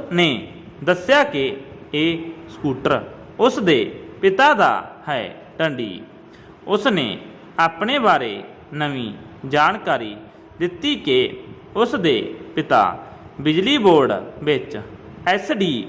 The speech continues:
ਓ ਲੱਗੇ ਹੋਏ ਹਨ ਡੰਡੀ। ਉਹਨਾਂ ਨੇ ਸਕੂਟਰ ਦੇ ਅਗਲੇ ਹਿੱਸੇ ਉੱਤੇ ਮੋਟੇ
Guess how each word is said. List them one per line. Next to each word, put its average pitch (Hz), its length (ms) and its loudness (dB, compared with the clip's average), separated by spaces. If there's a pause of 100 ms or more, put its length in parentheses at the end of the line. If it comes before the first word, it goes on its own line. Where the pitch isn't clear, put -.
ਓ 143 120 2 (640)
ਲੱਗੇ 131 380 0 (360)
ਹੋਏ 240 220 6
ਹਨ 131 300 -2 (360)
ਡੰਡੀ। 117 460 -4 (520)
ਉਹਨਾਂ 208 380 4
ਨੇ 135 240 -4 (460)
ਸਕੂਟਰ 196 440 0
ਦੇ 170 200 0 (580)
ਅਗਲੇ 127 340 -2 (360)
ਹਿੱਸੇ 254 360 0
ਉੱਤੇ 147 340 2 (600)
ਮੋਟੇ 151 440 2